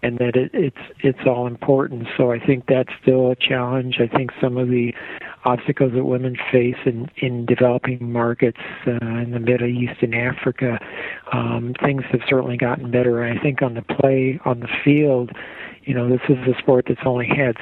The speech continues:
six World Cups, so it's really been only twenty-four years as a, you know, on, on, on the major map, so to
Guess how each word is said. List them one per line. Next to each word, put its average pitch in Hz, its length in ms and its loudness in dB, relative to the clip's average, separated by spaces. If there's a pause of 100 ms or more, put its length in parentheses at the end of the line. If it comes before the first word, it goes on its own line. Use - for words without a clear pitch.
(120)
six - 240 0
World 135 320 2
Cups, 117 440 -4
so 123 100 2
it's 120 200 -6
really 123 220 0
been 120 420 -4 (440)
only 120 340 -2 (200)
twenty-four 123 1080 -2
years 123 540 4
as 127 180 4
a, 117 180 4 (560)
you 123 120 -2
know, 117 160 -4
on, 120 260 -4 (120)
on, 120 320 -4 (180)
on 120 220 -4
the 120 100 -4
major 120 460 2
map, 131 480 0 (540)
so 127 120 4
to 113 80 -4